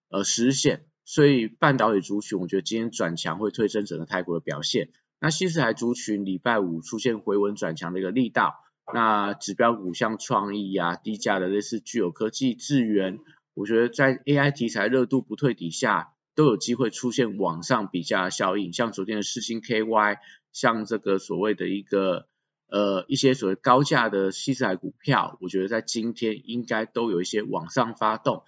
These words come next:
连带中低价的矽智财股票M三幺啊，然后金星科啊、爱普，那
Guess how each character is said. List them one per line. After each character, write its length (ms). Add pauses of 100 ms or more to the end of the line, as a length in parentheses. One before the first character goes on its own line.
(220)
连 240
带 200
中 320
低 200
价 240
的 140
矽 180
智 20
财 200
股 160
票 220
M 300
三 360
幺 300
啊， 320 (320)
然 120
后 140
金 180
星 240
科 300
啊、 160
爱 260
普， 380 (280)
那 440